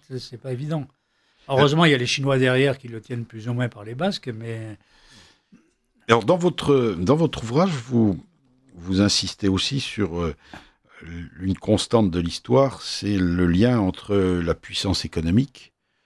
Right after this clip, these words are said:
Speaker 2: capacité industrielle, l'accès aux matières premières, ce que vous appelez aussi la mobilité technologique,
Speaker 1: Oui.
Speaker 2: la puissance financière et puis, euh, la, la puissance, euh, la puissance militaire. Si on applique, euh, cela,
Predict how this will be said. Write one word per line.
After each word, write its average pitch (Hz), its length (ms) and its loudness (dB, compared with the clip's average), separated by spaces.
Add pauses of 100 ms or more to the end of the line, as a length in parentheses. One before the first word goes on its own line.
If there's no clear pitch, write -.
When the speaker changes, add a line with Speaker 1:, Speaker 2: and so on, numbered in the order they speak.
(240)
Speaker 2:
capacité 82 560 -8
industrielle, 87 720 0
l'accès 90 300 -6
aux 87 80 -2
matières 82 360 -2
premières, 107 520 0
ce - 80 -6
que 95 80 -6
vous 87 180 -2
appelez 90 240 -4
aussi 90 240 -8
la 82 100 -2
mobilité 104 580 2
technologique, 90 680 -6 (120)
Speaker 1:
Oui. 208 140 0 (600)
Speaker 2:
la 107 120 2
puissance 101 460 -2
financière 113 680 -2
et 101 100 -8
puis, 131 420 -6
euh, 92 320 -6
la, 87 640 -6 (920)
la 90 180 0
puissance, - 640 -2
euh, 87 220 -10
la 90 80 -6
puissance - 520 -2
militaire. 87 600 -4 (640)
Si - 260 4
on 165 140 4
applique, 139 440 0
euh, 120 180 4
cela, 110 920 2